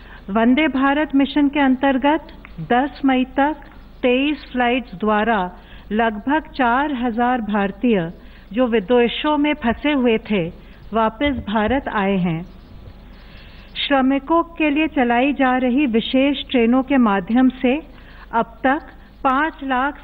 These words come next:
से अधिक यात्रियों को उनके गंतव्य स्थान तक पहुंचाया गया है। अभी तक चार सौ अड़सठ विशेष ट्रेनें चल चुकी हैं, जिनमें से कल दस मई को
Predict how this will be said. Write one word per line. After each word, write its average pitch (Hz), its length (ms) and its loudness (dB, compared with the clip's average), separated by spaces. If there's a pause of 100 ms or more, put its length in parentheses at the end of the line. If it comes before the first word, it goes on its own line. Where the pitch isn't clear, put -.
से 311 140 -2
अधिक 247 460 -4
यात्रियों 240 540 0
को 190 400 -2 (280)
उनके 254 320 0
गंतव्य 247 600 -2
स्थान 233 380 -2
तक 277 240 -4
पहुंचाया 208 560 0
गया 226 220 2
है। 233 240 -2 (720)
अभी 233 280 2
तक 320 180 -2
चार 277 480 0
सौ - 180 -4 (720)
अड़सठ 233 640 0
विशेष 254 420 0 (120)
ट्रेनें 254 320 2
चल 240 260 2
चुकी 262 320 -2
हैं, 262 380 2 (420)
जिनमें 269 600 0
से 294 300 -2
कल 277 380 -2
दस 262 360 -2
मई 240 240 2
को 220 400 0